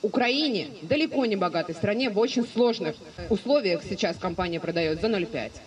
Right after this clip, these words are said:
Компания не идёт ни на какие уступки по снижению цены. И компания всячески, уже не первый раз, пытается затянуть,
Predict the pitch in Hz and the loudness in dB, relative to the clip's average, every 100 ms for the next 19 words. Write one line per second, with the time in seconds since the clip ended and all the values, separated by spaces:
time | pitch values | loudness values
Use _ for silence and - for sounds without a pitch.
0 | - - - 214 285 285 277 285 277 196 | -20 -18 -6 -2 0 2 2 2 2 0
1 | 226 302 311 247 254 233 214 - 214 175 | 0 2 2 0 0 -2 0 0 -2 -2
2 | 170 170 190 185 208 180 - 151 95 - | -4 -4 -4 -2 -2 -4 -6 -10 -10 -12
3 | - 214 240 254 277 262 262 220 190 - | -10 -2 0 0 0 0 0 0 0 -2
4 | 156 - - 185 196 214 196 262 285 262 | -8 -10 -6 -2 0 0 0 0 2 2
5 | 208 160 - 170 196 254 269 220 208 - | 0 0 -4 -4 0 0 0 -2 -2 -2
6 | 170 226 | 0 0